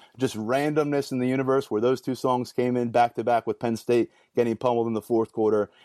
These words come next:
This was a major gut punch for everyone involved in the Penn State program, uh, for their fans,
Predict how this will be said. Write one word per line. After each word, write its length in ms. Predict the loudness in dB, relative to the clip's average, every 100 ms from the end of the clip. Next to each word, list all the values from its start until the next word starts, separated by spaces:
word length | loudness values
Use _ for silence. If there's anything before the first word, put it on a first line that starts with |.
| _
This 400 | -8 0 2 2
was 560 | -2 2 4 4 2 -6 -2
a 180 | 0 0
major 380 | 2 0 0
gut 280 | 0 2 2
punch 240 | 0 -4 0
for 120 | 0
everyone 300 | 2 2 0
involved 340 | 0 0 0
in 40 | -2
the 80 | -2
Penn 220 | -2 -2
State 280 | 0 -2 0
program, 500 | 0 0 0 -2 -4 -12 -2
uh, 220 | 2 2 -2
for 540 | -4 2 4 6 4
their 220 | 4 2
fans, 520 | 4 0 2 0 -2